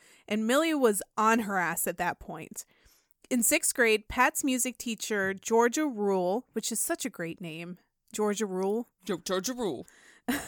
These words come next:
Speaker 1: Noticed Pat's incredible voice and set her up with professional singing lessons. She was hugely important in Pat's life, helping raise money for lessons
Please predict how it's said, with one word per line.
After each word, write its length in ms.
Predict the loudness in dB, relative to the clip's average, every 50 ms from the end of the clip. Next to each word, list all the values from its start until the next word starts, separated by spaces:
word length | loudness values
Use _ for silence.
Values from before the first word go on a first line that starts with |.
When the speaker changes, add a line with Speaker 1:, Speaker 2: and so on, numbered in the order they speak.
| -8 -2 0
Speaker 1:
Noticed 680 | 0 2 2 4 6 8 8 8 6 2 0 0 -2
Pat's 320 | 0 2 2 2 2 0 -4
incredible 580 | -4 -6 -6 -4 -4 -4 -2 -2 -2 -4 -4
voice 420 | -4 -4 -4 -4 -2 -4 -4 -6 -6 -10 -16 -20 -20 -20 -16 _
and 160 | -4 -2 0 2
set 220 | 4 4 4 4
her 140 | 4 4 4
up 160 | 4 4 2
with 160 | -2 -2 -2
professional 560 | -4 -6 -4 -2 -4 -4 -4 -6 -4 -4 -4
singing 320 | -2 -2 -2 0 0 0 -2
lessons. 600 | -2 -2 -4 -6 -8 -10 -12 -10 -10 -10 -10 -12 _ _ _ _ _ _ _ _ _ _ -8
She 180 | -4 -2 -2
was 140 | 0 -2 -2
hugely 800 | -6 -8 -8 2 6 6 8 8 6 4 2 0 0 0 0 0
important 680 | 0 -2 0 0 0 0 0 0 -2 -2 -4 -8 -14 -12 _
in 160 | -8 -8 -8
Pat's 400 | -4 -2 -2 -2 0 -2 -4 -4
life, 360 | -2 -2 -2 -4 -4 -8 -12 -18 _ _ _ _ _ _
helping 360 | 2 4 4 4 4 0 0 0
raise 260 | 2 2 2 0 0
money 220 | -2 -2 -2 -2
for 160 | -4 -2 -2
lessons 480 | -2 0 -2 -2 -4 -6 -6 -6 -8